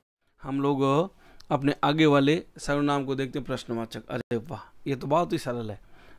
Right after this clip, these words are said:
ये तो आप रोज़ काम में लेते हो। "मैं अभी क्यों पढ़ूँ, अभी तो लॉकडाउन हो रखा है, अभी मैं क्या करूँ, मेरे पास तो कोई काम ही नहीं है।"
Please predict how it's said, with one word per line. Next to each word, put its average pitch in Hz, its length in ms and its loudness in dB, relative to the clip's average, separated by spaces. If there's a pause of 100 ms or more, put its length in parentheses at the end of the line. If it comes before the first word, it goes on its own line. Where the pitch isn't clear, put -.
ये 123 120 2
तो 135 120 4
आप 131 100 10
रोज़ 143 240 8
काम 135 180 6
में 127 120 6
लेते 113 200 -2
हो। - 320 -6
"मैं 147 120 8
अभी 147 160 6
क्यों 165 200 6
पढ़ूँ, 170 320 6 (340)
अभी 120 180 2
तो 127 100 4
लॉकडाउन 139 420 6
हो 143 120 4
रखा 147 200 0
है, 147 160 -4 (800)
अभी 139 200 6
मैं 160 160 8
क्या 185 160 8
करूँ, 185 300 4 (480)
मेरे 143 180 4
पास 139 220 4
तो 147 100 -2
कोई 175 320 10
काम 202 320 8
ही 220 60 6
नहीं 208 260 4
है।" 190 140 2